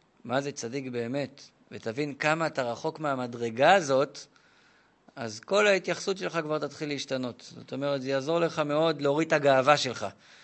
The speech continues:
כי למה בן אדם מסתובב עם גאווה? הרבה פעמים הוא בטוח שהוא באמת בדרגה הכי גבוהה. כשתשמע קצת מה זה הדרגות הגבוהות ותבין כמה אתה רחוק מזה,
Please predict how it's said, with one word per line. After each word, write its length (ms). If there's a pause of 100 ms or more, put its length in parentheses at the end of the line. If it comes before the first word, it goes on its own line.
(300)
כי 180
למה 260
בן 160
אדם 220
מסתובב 360
עם 120
גאווה? 580 (500)
הרבה 300
פעמים 240
הוא 140
בטוח 480
שהוא 160
באמת 300
בדרגה 400
הכי 180
גבוהה. 300 (540)
כשתשמע 500
קצת 240
מה 140
זה 100
הדרגות 360
הגבוהות 480
ותבין 380
כמה 220
אתה 160
רחוק 300
מזה, 360